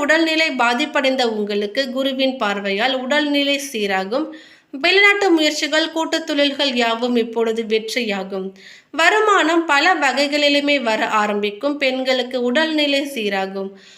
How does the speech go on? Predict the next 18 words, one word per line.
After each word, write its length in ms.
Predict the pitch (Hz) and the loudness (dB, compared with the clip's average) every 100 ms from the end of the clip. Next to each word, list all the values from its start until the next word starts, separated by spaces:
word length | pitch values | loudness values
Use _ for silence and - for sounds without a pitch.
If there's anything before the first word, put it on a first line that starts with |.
| _ _ | _ _
குடும்பத்தில் 480 | 359 359 349 359 330 302 | 2 4 4 2 0 2
இருந்த 220 | 285 254 262 | 2 0 0
பிரச்சனை 400 | 247 254 262 254 233 | -2 0 0 0 0
முடிவிற்கு 500 | 208 208 208 208 202 196 | -2 -4 -6 -6 -8 -4
வரும். 280 | 196 311 - - _ - | -4 -4 -6 -14 _ -4
புதிய 260 | 302 294 294 269 | -2 0 0 0
பதவி 320 | 226 240 285 285 | 0 0 -2 0
பொறுப்பு 300 | 262 269 285 247 | -2 0 -2 -2
வந்து 220 | 214 208 208 | -2 -4 -4
சேரும். 320 | 214 247 294 294 | -2 0 -2 -4
புதிய 280 | 294 277 247 | -4 -2 -2
ஒப்பந்தமும் 520 | 254 285 294 302 302 302 | -2 -2 0 0 -2 -2
கையெழுத்தாகும். 840 | 220 208 202 202 202 190 196 190 190 - - _ 330 | -2 -2 -4 -4 -4 -6 -6 -8 -10 -16 -20 _ 0
விவசாயிகளின் 720 | 370 381 370 381 339 330 311 | 2 2 2 2 0 2 2
நிலையில் 380 | 294 294 302 277 | 2 2 0 0
முன்னேற்றம் 520 | 254 247 247 247 240 202 | -2 0 -2 -2 -4 -2
உண்டாகும். 480 | 196 202 208 254 254 214 | -2 -2 -2 -2 -2 -2
மாணவர்களுக்கு 840 | 208 202 208 202 208 196 - | -2 -4 -4 -6 -6 -8 -6